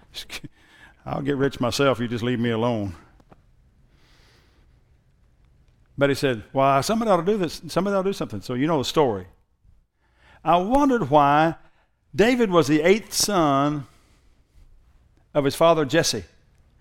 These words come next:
The eighth son of his father Jesse. Now, I'm the second son of my father James. I had one older brother. My older brother is a great man,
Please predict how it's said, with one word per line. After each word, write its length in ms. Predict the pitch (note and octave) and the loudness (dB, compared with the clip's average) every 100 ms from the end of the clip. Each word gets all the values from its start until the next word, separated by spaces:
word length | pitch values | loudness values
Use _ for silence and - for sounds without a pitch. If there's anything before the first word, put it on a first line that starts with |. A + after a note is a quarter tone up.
| _ _ - | _ _ -4
The 140 | D#3 E3 | 0 4
eighth 240 | A3 G#3+ | 2 2
son 440 | - - A3 G3 E3+ | -12 -2 0 2 2
of 60 | |
his 120 | D#3 - | -2 0
father 320 | F#3 F3 D#3 | 2 2 2
Jesse. 500 | D#3 F3+ - B2 B2+ _ _ _ _ _ _ _ - _ _ _ - | 0 0 0 -8 -10 _ _ _ _ _ _ _ -20 _ _ _ -4
Now, 320 | E3 D#3+ D#3+ - | 2 2 2 -2
I'm 280 | F3 A3+ F#3 | 0 2 0
the 60 | |
second 340 | - A#3 F3 C#3+ | 2 0 0 0
son 480 | D3 D3 D3+ D3+ | 2 2 0 -2
of 160 | - C#3+ | -2 0
my 160 | E3 F3 | 2 4
father 320 | D#3 D3 C3 | 4 4 2
James. 640 | D3 D#3+ A#2+ F#2 F2+ - - _ _ - | 0 0 -2 -8 -14 -20 -20 _ _ -4
I 100 | D3 | 0
had 260 | D3+ D#3 B2+ | 4 2 2
one 220 | D#3+ F3 | 0 2
older 300 | E3+ D#3 D3+ | 2 0 -2
brother. 400 | C#3+ D#3 A2 D2 _ _ _ _ _ _ _ _ _ _ _ _ - _ | 0 -2 -4 -12 _ _ _ _ _ _ _ _ _ _ _ _ -20 _
My 160 | C3 F3 | 0 4
older 340 | G3+ G3 F#3 | 4 4 2
brother 320 | D#3+ E3+ E3 D3 | 2 2 4 0
is 100 | A#2 | -4
a 60 | |
great 300 | G#2 D3+ D#3+ | -2 -2 0
man, 340 | C#3 A2+ G2 | -4 -6 -8